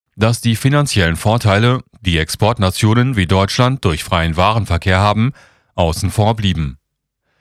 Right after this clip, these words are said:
Dies wird auch in Berlin so gesehen. „Keine andere europäische Volkswirtschaft profitiert so sehr vom E-U-Binnenmarkt wie die deutsche“, heißt es auf einer Webseite der Bundesregierung.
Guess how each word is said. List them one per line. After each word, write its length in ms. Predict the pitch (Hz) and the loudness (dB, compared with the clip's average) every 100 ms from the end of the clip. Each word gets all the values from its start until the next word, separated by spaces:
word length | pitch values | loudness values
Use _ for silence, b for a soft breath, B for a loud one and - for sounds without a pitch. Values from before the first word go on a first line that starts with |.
| _ | _
Dies 320 | 107 120 127 | -2 0 0
wird 140 | 147 135 | 0 0
auch 180 | 87 80 | 0 2
in 100 | 104 | 2
Berlin 360 | 131 85 78 | 2 0 -2
so 120 | 80 | -2
gesehen. 520 | 80 90 95 98 71 - _ _ _ _ _ _ _ _ - | -2 0 0 0 -2 -10 _ _ _ _ _ _ _ _ -4
„Keine 320 | 131 143 156 | 0 2 2
andere 340 | 98 95 131 | 2 2 2
europäische 600 | 117 123 143 101 80 92 | 2 0 0 0 0 -2
Volkswirtschaft 720 | - 104 117 104 92 117 - - | 0 0 0 -2 0 0 -2 -4
profitiert 560 | - 127 131 143 147 | -2 -2 0 0 0
so 140 | 147 139 | -2 0
sehr 240 | 98 104 | 2 0
vom 240 | - 87 | 0 0
E-U-Binnenmarkt 880 | 87 87 87 117 120 98 107 143 - | 0 0 0 0 2 2 2 0 -6
wie 80 | 80 | -8
die 140 | 78 85 | -4 0
deutsche“, 560 | 104 117 - 90 69 - _ _ _ _ | 2 0 0 -2 -2 -10 _ _ _ _
heißt 280 | - 95 - | -2 0 0
es 120 | 120 | -2
auf 140 | 135 127 | 0 0
einer 260 | 131 147 | 2 2
Webseite 520 | 107 76 - 85 80 87 | 2 0 0 -2 0 -2
der 100 | 90 | 0
Bundesregierung. 800 | 98 117 117 107 90 80 71 | 2 0 0 -2 0 0 -2